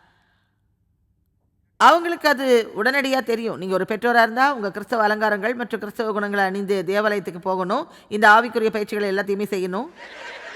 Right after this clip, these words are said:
ஆனா, நீங்க வீட்டோட வாழ்க்கைய வாழல. புரியுதா?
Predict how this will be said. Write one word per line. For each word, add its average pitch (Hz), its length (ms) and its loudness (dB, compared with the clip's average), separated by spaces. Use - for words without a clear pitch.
ஆனா, 240 240 2
நீங்க 233 220 0
வீட்டோட 247 320 -2
வாழ்க்கைய 226 760 0
வாழல. 180 460 4
புரியுதா? 196 440 0